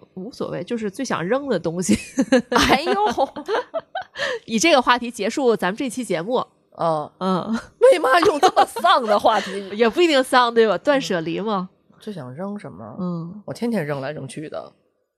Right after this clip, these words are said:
Speaker 3: 就是各种断舍离，比如说，嗯，那个
Speaker 2: 哎，是不是你有那烟管儿你就扔了？
Speaker 3: 啊。
Speaker 2: 新的。
Speaker 3: 啊？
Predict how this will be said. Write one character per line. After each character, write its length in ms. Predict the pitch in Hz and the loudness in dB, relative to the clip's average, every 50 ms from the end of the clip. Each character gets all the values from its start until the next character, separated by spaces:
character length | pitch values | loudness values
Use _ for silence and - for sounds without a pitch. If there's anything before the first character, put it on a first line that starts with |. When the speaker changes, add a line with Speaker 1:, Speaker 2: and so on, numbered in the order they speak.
| _ _ _ _ _ _ _ | _ _ _ _ _ _ _
Speaker 3:
就 140 | _ - 254 | _ -4 -2
是 260 | 233 220 185 165 156 156 | 0 0 0 0 -2 -2
各 180 | - - 262 | 0 0 2
种 180 | 208 170 123 127 | 2 0 -2 -2
断 160 | - 160 143 | -2 -4 -4
舍 140 | - 143 117 | -4 -8 -10
离， 200 | 117 123 123 131 | -10 -10 -12 -12
比 120 | 135 139 | -10 -10
如 100 | 123 131 | -10 -10
说， 320 | 139 156 147 143 147 143 143 _ _ _ _ _ _ _ _ | -8 -6 -4 -4 -4 -6 -8 _ _ _ _ _ _ _ _
嗯， 180 | - 117 117 - _ _ - - | -18 -18 -18 -18 _ _ -18 -12
那 120 | - 147 143 | -10 -4 0
个 80 | 156 | 2
Speaker 2:
哎， 40 | 226 | 2
是 140 | 269 - 311 | 4 4 2
不 60 | 277 | 2
是 60 | 294 | 4
你 80 | 269 240 | 4 6
有 140 | 285 277 240 | 6 6 4
那 180 | - - 180 180 | 2 0 0 2
烟 200 | 180 208 202 208 | 4 4 4 4
管 180 | 202 185 - | 2 2 0
儿 60 | - 156 | 0 -2
你 60 | 151 | -2
就 60 | 147 | 0
扔 280 | 147 160 180 190 196 190 | 2 2 2 4 4 2
了？ 220 | 160 131 - - _ | 0 -2 -4 -6 _
Speaker 3:
啊。 400 | - 240 233 226 220 196 165 156 - | 2 4 4 4 4 2 0 -4 -6
Speaker 2:
新 380 | - - - 311 311 302 294 | -8 -2 0 0 2 2 2
的。 260 | 262 220 156 98 - - _ _ _ _ _ | 4 4 2 2 0 -6 _ _ _ _ _
Speaker 3:
啊？ 320 | - 208 220 247 302 320 | -4 -2 -2 -2 -4 -8